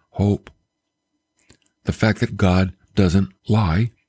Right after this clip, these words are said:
And God has an unchangeable purpose for our lives, to bring repentant believers to heaven. And that's a certainty. And he wants us to hang on to that. You know why? That's what keeps us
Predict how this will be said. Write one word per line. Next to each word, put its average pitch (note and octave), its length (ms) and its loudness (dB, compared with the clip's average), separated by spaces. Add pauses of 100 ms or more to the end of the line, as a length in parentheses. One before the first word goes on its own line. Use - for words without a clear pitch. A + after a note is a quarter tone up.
(600)
And G2+ 140 0
God C3 240 2
has B2 340 2
an A#2+ 180 -2
unchangeable D3 800 0
purpose C#3 480 -4
for A#2 120 -2
our A2+ 160 -2
lives, C3+ 640 -6 (800)
to B2 100 2
bring C#3 260 2
repentant B2+ 500 2
believers A#2+ 440 0
to G#2 100 -2
heaven. A2 340 0 (1500)
And G2+ 100 2
that's - 180 2
a A#2+ 40 2
certainty. F#2+ 640 -2 (840)
And G#2 140 2
he A2 40 4
wants A#2 280 2
us B2+ 140 -2
to G#2+ 100 2
hang A2 220 4
on C#3 160 2
to A2 120 0
that. G2+ 180 0
You A2 100 2
know A#2 120 4
why? C3 340 2 (280)
That's A2 480 0 (220)
what A2+ 260 -2
keeps - 380 -2
us G2 320 -2